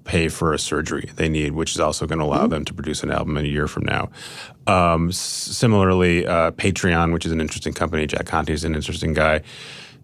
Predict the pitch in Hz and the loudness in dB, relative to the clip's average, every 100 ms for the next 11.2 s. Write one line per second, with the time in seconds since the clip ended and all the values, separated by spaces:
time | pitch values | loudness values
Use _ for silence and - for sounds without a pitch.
0 | - - 92 80 80 90 82 107 - 87 | -20 0 2 2 2 2 4 2 4 0
1 | - 90 90 80 78 - _ - - - | 4 2 4 0 -4 -14 _ -20 -18 -10
2 | 98 95 95 107 101 - - - - 92 | 0 2 2 0 -2 -6 -6 -2 0 0
3 | 73 78 65 - - 76 - 78 92 92 | 0 -2 -4 -6 -6 -6 -4 2 2 2
4 | - 107 104 92 - 101 92 90 87 82 | 2 4 4 2 2 4 4 4 4 2
5 | 78 - 101 87 82 85 82 85 - 82 | -2 0 2 4 2 2 0 -2 -6 -4
6 | 78 82 80 - - 87 78 - 82 82 | -2 0 0 -2 -4 -2 -2 -2 0 0
7 | 73 85 147 78 78 80 - - 85 80 | 0 2 4 4 2 -2 -6 -2 2 2
8 | 78 76 - 80 73 - - - - 160 | 0 -4 0 0 0 -4 -10 -18 0 0
9 | - - 85 - 95 90 82 76 76 69 | 0 -4 0 4 4 4 2 2 0 -4
10 | - - 80 80 - 76 - 80 - - | -4 -4 -6 -6 -10 -12 -4 -4 -4 -6
11 | 90 98 | 0 0